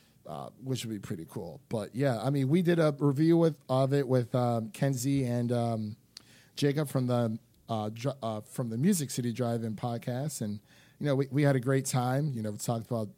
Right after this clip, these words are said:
all things Hamilton and, um, <laughs> The Irishman and whatnot. I don't know how we got on that subject, but hey, here we are.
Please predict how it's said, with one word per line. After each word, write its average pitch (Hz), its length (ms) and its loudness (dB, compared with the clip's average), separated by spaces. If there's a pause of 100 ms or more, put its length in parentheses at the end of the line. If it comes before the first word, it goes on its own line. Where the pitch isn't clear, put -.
all 123 160 -2
things 120 280 -4
Hamilton 131 720 -2
and, 104 240 -4 (540)
um, 107 380 -4 (200)
<laughs> - 0 - (920)
The 120 100 2
Irishman 147 680 2
and 139 100 -4
whatnot. 143 500 -2
I 127 60 2
don't 135 100 4
know 139 120 2
how 143 180 4
we 147 80 4
got 143 160 4
on 143 140 2
that 139 180 4
subject, 131 580 2
but 120 260 0 (500)
hey, 120 320 2
here 113 160 -2
we 117 120 2
are. 101 240 -2